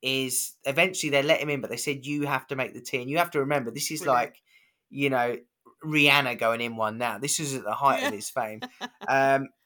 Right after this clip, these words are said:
Speaker 1: and whether that's exactly true or not, we're not sure. But I've got pictures of him actually in the kitchen, the cafeteria bit of, um,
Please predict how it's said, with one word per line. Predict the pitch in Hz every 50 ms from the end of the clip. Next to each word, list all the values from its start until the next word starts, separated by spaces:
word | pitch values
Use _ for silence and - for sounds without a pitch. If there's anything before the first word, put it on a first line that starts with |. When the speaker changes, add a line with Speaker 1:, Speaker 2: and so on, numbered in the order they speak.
| _ -
Speaker 1:
and | 143 147 147 147 143 - -
whether | 165 160 175 190 190 196
that's | 196 - 107 - 151
exactly | 143 156 175 156 - - 151
true | 143 - 175 147
or |
not, | 131 117 101
we're | 131 135
not | 143 110
sure. | - - 156 131 120 -
But | - 185 170 156 - - _
I've | 139 151 151
got | 151 135 - - _
pictures | - - 196 190 - - - 120 123 147 156 - - - _ _ _
of | - 127 123 -
him | - 180 170 147 139 127 - _ _
actually | 160 160 - - - - 143 135 127 127 120 - _
in | - 151 151 156
the | 151 143
kitchen, | - - - - - - - 139 123 117 120 - _
the | -
cafeteria | - - 160 143 - 139 139 - - 147 147 135 120 117 113
bit | 110 - 123 127 - - _ _ _ - _ _ _ _ -
of, | 127 127 127 120 120
um, | 123 123 120 123 123 120 120 120 110 -